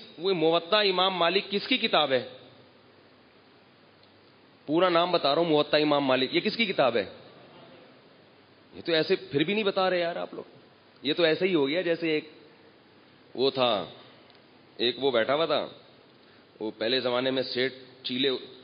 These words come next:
وہ تو نہیں، گرو ہوتا تھا نا، اس کا ایک چیلا ہوتا تھا، ہیں؟ چیلا۔ تو جو چیلا، چیلا تھا نا، وہ بڑا مالدار تھا، اور گرو کیا تھا؟ غریب بیچارہ، ظاہر ہے اس کا نوکر تھا۔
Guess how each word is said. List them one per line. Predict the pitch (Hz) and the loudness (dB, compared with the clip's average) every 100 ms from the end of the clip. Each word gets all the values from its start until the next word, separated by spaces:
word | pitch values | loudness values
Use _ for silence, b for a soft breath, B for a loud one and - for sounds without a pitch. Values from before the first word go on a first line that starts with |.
| - - | -20 -16
وہ | 113 110 | -14 -8
تو | 135 | -8
نہیں، | 110 120 | -6 -2
گرو | 165 | 0
ہوتا | 143 143 | 0 0
تھا | 139 175 | -2 -4
نا، | |
اس | 208 - | -6 -6
کا | 175 | -8
ایک | |
چیلا | - 165 180 | -4 0 0
ہوتا | 175 160 | 0 -2
تھا، | 143 120 - - - - - - - - - - - | -6 -10 -16 -20 -20 -20 -20 -20 -20 -20 -20 -20 -4
ہیں؟ | 143 196 - - - - | -2 -2 -6 -20 -20 -4
چیلا۔ | 156 165 156 127 - - - - | 0 2 0 -4 -14 -20 -18 -8
تو | 143 | -4
جو | 165 | -4
چیلا، | - 151 165 175 156 - | -2 -2 2 2 0 -4
چیلا | 147 147 175 | -4 0 0
تھا | 156 | -2
نا، | 160 196 170 | -2 -2 -4
وہ | 135 170 175 - - | -4 -2 -2 -6 -8
بڑا | 127 147 | -2 0
مالدار | 135 127 127 156 | 0 -2 0 0
تھا، | 156 165 147 - - - - | 0 -2 -2 -6 -16 -20 -12
اور | - 139 | -6 -4
گرو | 113 147 170 | -2 0 2
کیا | 165 156 | 2 2
تھا؟ | 185 175 - - - - - - | 2 0 -4 -18 -20 -20 -20 -6
غریب | 117 143 135 | -2 -2 -2
بیچارہ، | 135 131 127 110 - 98 | -2 -2 -2 -4 -10 -4
ظاہر | 113 147 | -2 0
ہے | |
اس | 160 - | -2 -2
کا | 147 | -2
نوکر | 135 135 135 | -2 -2 -6
تھا۔ | 117 | -10